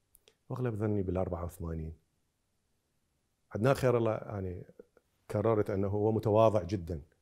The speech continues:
يعني ما تلحق تسلم عليه، هو يسبقك بالسلام بالرغم انه ح-، عسكر.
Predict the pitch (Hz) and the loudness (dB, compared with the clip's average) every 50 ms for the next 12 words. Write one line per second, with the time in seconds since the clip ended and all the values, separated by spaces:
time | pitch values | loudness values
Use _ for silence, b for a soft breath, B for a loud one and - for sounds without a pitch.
0 | _ _ _ _ _ _ - 95 95 104 107 123 127 - 143 123 - - 113 110 | _ _ _ _ _ _ -4 -2 0 4 6 6 6 6 6 4 4 4 2 0
1 | - - 110 98 92 90 87 82 82 85 85 80 82 107 117 113 101 104 - - | 0 0 0 2 2 0 -2 -4 -4 -6 -6 -2 2 4 4 4 2 0 -4 -2
2 | 113 113 - - 147 135 - 120 - - 85 - - - 76 73 71 - _ _ | -2 -2 6 8 8 8 8 2 0 0 -6 -8 -8 -8 -8 -10 -12 -14 _ _
3 | _ _ _ _ _ _ _ - 95 98 107 107 107 101 98 101 98 90 - - | _ _ _ _ _ _ _ -6 -2 0 2 2 2 2 0 0 -2 -4 -6 -10
4 | - - - 104 - - - 90 | -6 -4 -2 -4 -4 -4 -8 -10